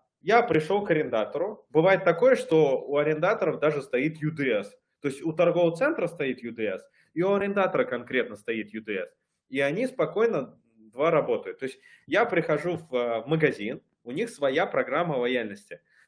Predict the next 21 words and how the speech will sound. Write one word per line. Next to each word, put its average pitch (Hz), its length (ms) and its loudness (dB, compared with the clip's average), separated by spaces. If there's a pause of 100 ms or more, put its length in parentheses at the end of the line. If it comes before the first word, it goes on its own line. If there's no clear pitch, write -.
(120)
Я 165 160 4
там 135 380 -2
говорю 139 340 2
им 110 120 -4
номер 156 260 0
телефона, 117 640 -4
либо 127 280 -6
там 104 180 -8
даю 117 220 -2
дисконтную 147 520 -6
карту, 110 460 -4
ну, 165 140 -6
в 127 60 -20
зависимости 135 560 -4
от 123 140 0
того, 196 300 2
что 165 220 -6
там 113 380 -6
у 110 260 -8
конкретного 127 520 -6
магазина 113 680 -8